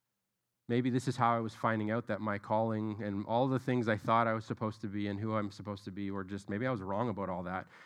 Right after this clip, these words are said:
And this is the way I was finding out. And, you know, there's another level to this, and that is, um, if I can be, I, I am being completely honest with you, but, um, I understand what I'm about to say next is in humility. I feel, um, that I am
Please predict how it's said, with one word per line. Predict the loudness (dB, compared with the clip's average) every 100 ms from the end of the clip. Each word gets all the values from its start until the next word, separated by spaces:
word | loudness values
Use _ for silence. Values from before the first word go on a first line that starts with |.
| -6
And | -6
this |
is | -4
the | -4
way | 0
I | -2
was | -4
finding | -4 -4 -2
out. | -4
And, | -2
you |
know, | 0
there's | 2
another | 2 4
level | 4 2 0
to | -4
this, | -6 -4
and | 0
that | 2 2
is, | 0 -4 -10 -20 -20 -20 -20 -16 -4
um, | -2 -2
if | -2 -2
I |
can | 0
be, | -2 -6 -12
I, | -10 -8 -6 -6 -2
I | 2
am | 2
being | 2 -2
completely | -6 -4 -2
honest | -2 -2
with | -8 -8
you, |
but, | -8 -10 -12 -20 -20 -14 -6
um, | -4 -4 -10 -20 _ _ _ _ _ _ -12
I | -2
understand | -2 0 2 4
what | 2
I'm | 0
about | -4
to | -6
say | -4
next | -2 -4 -6
is | -6
in | -4
humility. | -2 0 -2 -6 -12 _ _ _ -20 _ -4
I | -4
feel, | -2 2 2 2 -2 -8 _ _ _ _ _ _ -10
um, | -6 -6 -8 -12 -4
that | 0 4
I | 4
am | 4